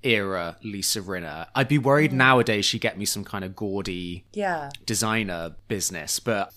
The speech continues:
Speaker 1: I think she, back in the day, would have gotten me something
Speaker 2: Yeah.
Speaker 1: quite nice but, and expensive, but low key.
Speaker 2: Where it's like, "Oh, thank you.
Speaker 1: Yeah.
Speaker 2: That's so nice." Yeah.
Speaker 1: Yeah, that's a good one.
Speaker 2: What about you?
Speaker 1: Uh, mine, in a similar vein,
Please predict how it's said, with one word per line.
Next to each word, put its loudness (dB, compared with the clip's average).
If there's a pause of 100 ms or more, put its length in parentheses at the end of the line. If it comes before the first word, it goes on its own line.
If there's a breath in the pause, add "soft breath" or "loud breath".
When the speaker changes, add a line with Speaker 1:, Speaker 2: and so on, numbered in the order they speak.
Speaker 1:
I 0
think 0
she, 0
back 2
in 0
the 0
day, 2
would -4
have -6
gotten -4
me -2
something 0
Speaker 2:
Yeah. 0
Speaker 1:
quite 4 (180)
nice 2
but, -2
and -4
expensive, 2
but 0
low 2
key. -2
Speaker 2:
Where 8
it's 2
like, 6
"Oh, 8
thank 2
you. 4
Speaker 1:
Yeah. 2
Speaker 2:
That's 2
so 4
nice." -4
Yeah. 0
Speaker 1:
Yeah, 2 (160)
that's -2
a -2
good -4
one. -6
Speaker 2:
What 0
about 6
you? -2 (240)
Speaker 1:
Uh, 8
mine, 6
in 4
a 6
similar 6
vein, -2